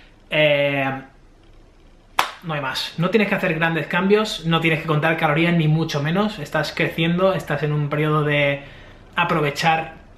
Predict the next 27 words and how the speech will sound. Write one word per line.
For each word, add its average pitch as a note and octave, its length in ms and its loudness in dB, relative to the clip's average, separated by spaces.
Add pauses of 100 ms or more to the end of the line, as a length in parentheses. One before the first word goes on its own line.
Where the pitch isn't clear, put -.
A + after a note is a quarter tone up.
(200)
todo F#3 260 2
lo D#3 80 4
que D#3+ 100 0
puedas D#3 320 0
hacer D#3 240 -2
en D3 80 -2
ese D3 140 -2
momento D3 420 0
para C#3+ 400 2
que C3 140 -6
sea D#3+ 100 -2
un D3+ 60 0
aprendizaje. D3 560 -2
Entonces, D3+ 340 -2
lo C#3+ 160 -2
que C#3+ 120 -2
yo F3 260 2
haría, E3+ 400 0
desde D3 220 -4
el C#3 40 -8
punto D3+ 220 -2
de D3 80 0
vista D3 260 -4
personal, D3+ 560 -2
ya D#3+ 120 -4
no D3+ 40 -4
estamos D3 540 -4